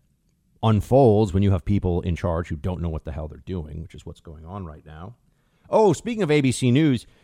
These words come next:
you know that in that Stephanopoulos interview, they pulled out portions of it to make Biden look better because he's such an incoherent buffoon? Th-, that's, that's our media now. Could you think of a way that the so-called press corps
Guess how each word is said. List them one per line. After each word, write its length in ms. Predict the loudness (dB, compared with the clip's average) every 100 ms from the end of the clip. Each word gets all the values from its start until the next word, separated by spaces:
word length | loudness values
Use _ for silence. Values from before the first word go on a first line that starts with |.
| _
you 120 | 2
know 100 | 4
that 120 | 6 4
in 20 |
that 160 | 2
Stephanopoulos 680 | 2 0 2 2 2 0 0
interview, 300 | 0 2 2
they 160 | 2 0
pulled 380 | 0 2 4
out 320 | 4 2 0 -2
portions 440 | 0 0 0 2
of 140 | 4
it 240 | 4 0 _ _ _ 2
to 100 | 6
make 220 | 6 6
Biden 300 | 4 4 4
look 160 | 2 2
better 400 | 2 2 2 -4 _ _ _ -6
because 340 | 2 4 4
he's 160 | 0 2
such 200 | 2 2
an 80 |
incoherent 640 | 2 2 0 2 2 2 0
buffoon? 520 | -2 2 2 0 -4 _ _ _ _ _ _ _ _ -10
Th-, 100 | -4
that's, 400 | 0 0 -2 -8 -6
that's 380 | 0 0 2 0
our 140 | 2
media 280 | 2 2 2
now. 200 | 0 -2 _ _
Could 180 | 0 2
you 140 | 4 2
think 320 | 0 -2 2
of 160 | 2
a 40 | 4
way 600 | 4 4 4 2 0 -4 _ _ _ 0
that 360 | 2 2 -2
the 240 | 0 2 2
so-called 720 | 2 0 2 4 4 4 -2
press 280 | -2 -2 -2
corps 600 | 0 2 2 -2 -8